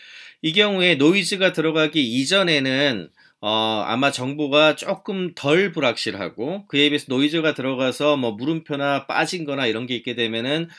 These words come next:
어, 그 받은 메시지가 담고 있는 정보가 조금 덜, 어, 덜, 어, 확실하죠.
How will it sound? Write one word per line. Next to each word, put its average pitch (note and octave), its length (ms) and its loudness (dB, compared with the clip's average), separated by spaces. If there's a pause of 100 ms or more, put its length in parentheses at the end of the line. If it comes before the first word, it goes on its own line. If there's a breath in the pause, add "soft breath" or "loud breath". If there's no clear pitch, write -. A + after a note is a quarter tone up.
(220 loud breath)
어, G#2 360 0
그 D3 320 2
받은 D#3+ 360 0
메시지가 C3 680 0
담고 D3 460 -2
있는 C3+ 280 -2
정보가 B2 420 -2
조금 F3+ 400 -6
덜, D3 360 0 (100)
어, A2 280 -2
덜, E3+ 580 0 (420)
어, A2+ 120 -16
확실하죠. G2 640 -2